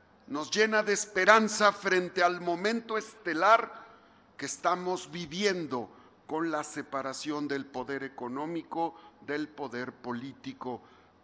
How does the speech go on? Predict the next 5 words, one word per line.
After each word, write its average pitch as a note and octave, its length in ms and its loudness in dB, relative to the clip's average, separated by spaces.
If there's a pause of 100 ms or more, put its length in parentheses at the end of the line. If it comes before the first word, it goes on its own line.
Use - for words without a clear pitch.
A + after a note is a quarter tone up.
para G#2+ 260 -10
que A#2 260 -4
este F#3 340 -2
último G#3 560 -2
sirva F#3+ 600 0